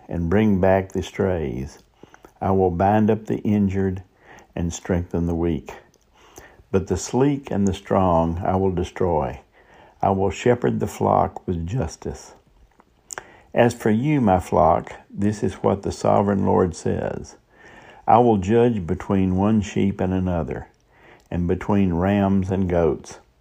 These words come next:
Is it not enough for you to feed on the good pasture?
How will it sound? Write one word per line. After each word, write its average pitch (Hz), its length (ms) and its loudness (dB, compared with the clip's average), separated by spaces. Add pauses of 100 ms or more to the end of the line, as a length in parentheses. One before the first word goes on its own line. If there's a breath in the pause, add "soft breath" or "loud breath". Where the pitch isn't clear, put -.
(840 loud breath)
Is 101 180 2
it 117 120 -2
not 113 280 6
enough 113 400 4
for - 280 -2
you 104 380 2
to 98 120 -6
feed 113 420 -2
on 92 200 2
the 82 80 0
good 95 320 0
pasture? 95 600 -2